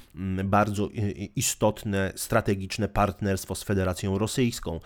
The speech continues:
E, warto odnotować, że tutaj Stany Zjednoczone również prowadziły politykę niezwykle uległą, nie tylko wobec Moskwy, ale także Berlina. Widać, że Donald, że z-, w odróżnieniu od Donalda Trumpa Joe Biden, mm, bardzo mocno postawił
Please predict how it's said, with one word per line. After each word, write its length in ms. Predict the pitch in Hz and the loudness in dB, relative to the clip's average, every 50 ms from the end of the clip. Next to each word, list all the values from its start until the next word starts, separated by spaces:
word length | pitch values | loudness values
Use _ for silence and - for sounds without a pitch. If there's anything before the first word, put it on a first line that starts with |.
| - - - - - - - | -12 -16 -16 -16 -18 -10 -4
E, 260 | 98 95 95 95 98 | -2 0 2 2 2
warto 380 | 101 104 123 123 123 123 117 | 6 6 6 6 4 2 0
odnotować, 520 | 113 107 110 104 104 - 123 117 117 113 101 | 0 2 0 0 0 0 2 2 2 0 0
że 140 | 92 101 98 | 0 -2 -2
tutaj 440 | - 127 117 - 107 101 98 92 - - 95 | -2 -4 -4 -2 0 0 0 -2 -4 -8 -8
Stany 320 | - - - 113 107 104 | -6 -2 0 2 2 2
Zjednoczone 520 | 95 104 104 98 101 98 - 104 101 101 104 | 2 0 -2 -2 -2 -2 -2 0 2 4 4
również 300 | 120 123 113 113 101 - | 4 4 4 2 0 -2
prowadziły 420 | - 107 98 98 95 98 98 95 | -2 -2 0 0 2 2 0 0
politykę 460 | - 101 95 95 90 - 92 - 95 | 0 -2 -2 -2 -4 -4 -4 -2 0
niezwykle 480 | 101 113 127 120 113 117 - 117 107 104 | 2 4 4 4 2 2 2 2 0 2
uległą, 440 | 123 117 113 104 104 98 95 92 95 | 2 4 4 4 4 2 0 0 0
nie 140 | 117 135 | 0 0
tylko 280 | - 127 113 101 107 98 | 2 0 0 2 2 2
wobec 280 | 98 95 85 90 - - | 2 0 0 -2 -2 0
Moskwy, 380 | 101 95 95 - - - 92 | -2 -2 -2 -4 -6 -4 -2
ale 160 | 87 92 90 | -2 -2 0
także 300 | 87 107 101 98 92 95 | 0 0 0 2 2 0
Berlina. 520 | 90 90 95 90 98 113 139 151 139 110 104 - - - - - - - - - | 2 2 2 2 2 2 2 4 4 2 2 0 -6 -16 -20 -20 -20 -12 -8 -6
Widać, 380 | 107 113 143 139 123 120 113 | -2 0 4 4 6 4 4
że 240 | 101 104 104 104 101 - - | 2 2 2 0 0 0 -4
Donald, 560 | 104 110 113 123 123 120 107 101 98 98 - - 120 | -8 -2 0 2 4 4 4 2 2 -2 -6 -8 -6
że 300 | 117 95 113 110 107 98 90 80 - 50 85 90 90 - - - 67 90 | -4 0 0 2 2 0 0 -2 -6 -12 -14 -14 -14 -14 -16 -16 -10 -6
z-, 380 | 117 107 107 123 123 - 107 - - | 0 2 2 2 2 0 -6 -6 -2
w 140 | 120 110 | 2 4
odróżnieniu 500 | 120 120 113 117 120 113 123 135 127 120 | 4 4 6 4 4 4 4 4 4 4
od 80 | 113 110 | 4 4
Donalda 360 | 107 110 110 107 107 101 101 | 4 4 4 4 2 2 0
Trumpa 400 | 101 - 131 131 131 123 120 107 104 107 | 0 0 0 0 2 2 0 0 2 4
Joe 120 | 117 123 | 4 4
Biden, 420 | 120 107 107 113 110 110 104 104 104 - - - - - - _ - | 4 4 4 4 4 2 0 0 -2 -4 -10 -16 -18 -20 -20 _ -8
mm, 240 | 92 95 98 104 | -4 -2 0 2
bardzo 280 | 98 110 110 107 104 110 | 2 2 2 4 2 2
mocno 380 | 110 117 120 120 - - 107 92 | 4 4 2 2 2 -2 -6 -6
postawił 560 | - 90 - - 98 95 92 98 95 92 | -6 -8 -4 -2 0 0 0 0 -2 -2